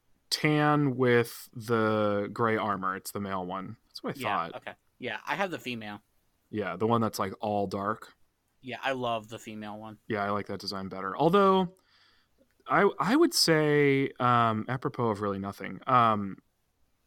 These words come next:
Speaker 1: Hippopotas and Hippowdon are some of my least favorite Pokemon designs. I like the
Speaker 2: Okay.
Speaker 1: concept of them. I just don't,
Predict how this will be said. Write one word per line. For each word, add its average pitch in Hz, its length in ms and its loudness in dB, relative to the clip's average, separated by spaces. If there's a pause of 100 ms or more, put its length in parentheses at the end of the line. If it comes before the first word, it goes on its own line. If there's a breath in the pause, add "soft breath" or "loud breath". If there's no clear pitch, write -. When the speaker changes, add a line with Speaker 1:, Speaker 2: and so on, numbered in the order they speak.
(140)
Speaker 1:
Hippopotas 170 680 0
and 139 80 0
Hippowdon 127 520 4
are 117 80 -2
some - 160 -4
of 113 80 0
my 107 100 -2
least 101 260 -6
favorite 98 320 -8
Pokemon 90 440 -12
designs. 95 560 -10 (720)
I 139 100 2
like 180 240 2
the 165 60 4
Speaker 2:
Okay. - 120 -2
Speaker 1:
concept 131 600 2
of 165 180 0
them. 175 440 0 (680)
I 120 120 -4
just 151 200 -2
don't, 147 200 -2